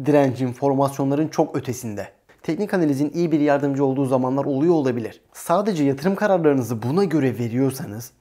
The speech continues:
geçmiş hareketlere bakarak veriyorsanız bence çok şey kaçırıyorsunuz. Ve böyle bakıyorsunuz. Hiçbir teknik analiz Luna'nın çökeceğini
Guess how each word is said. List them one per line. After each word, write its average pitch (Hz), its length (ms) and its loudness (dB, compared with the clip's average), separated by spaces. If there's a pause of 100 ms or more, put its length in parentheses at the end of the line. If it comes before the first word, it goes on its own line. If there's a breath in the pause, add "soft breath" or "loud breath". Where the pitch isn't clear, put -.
(140)
geçmiş 139 380 -2
hareketlere 147 520 0
bakarak 131 420 2 (440 soft breath)
veriyorsanız 156 760 2
bence 160 280 0
çok 151 260 -2
şey 139 180 -4
kaçırıyorsunuz. 117 800 -8 (180)
Ve 151 280 2
böyle 156 280 8
bakıyorsunuz. 120 540 -4 (240)
Hiçbir - 320 -8
teknik 147 340 2
analiz 117 400 -6
Luna'nın 160 340 4
çökeceğini 131 720 -4